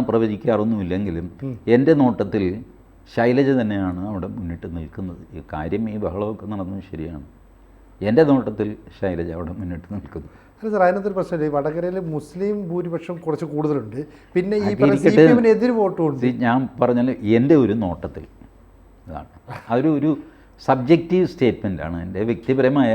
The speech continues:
Speaker 1: ഒരു അസസ്മെന്റ്. അത് തെറ്റിപ്പോയെന്ന് വരാം.
Speaker 2: ഉം.
Speaker 1: ഞാനത് ശരിയാകുമെന്നൊന്നും,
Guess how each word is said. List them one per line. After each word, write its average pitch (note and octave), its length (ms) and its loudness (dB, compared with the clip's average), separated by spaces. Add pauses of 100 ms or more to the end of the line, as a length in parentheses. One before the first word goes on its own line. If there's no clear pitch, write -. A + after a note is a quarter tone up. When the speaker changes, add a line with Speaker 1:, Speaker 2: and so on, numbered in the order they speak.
(120)
Speaker 1:
ഒരു D#3 160 -8 (320)
അസസ്മെന്റ്. - 560 -12 (500)
അത് E3 220 6 (160)
തെറ്റിപ്പോയെന്ന് F#3+ 560 6
വരാം. - 180 0 (200)
Speaker 2:
ഉം. B2 100 -8 (340)
Speaker 1:
ഞാനത് B2 260 0 (100)
ശരിയാകുമെന്നൊന്നും, C#3+ 640 4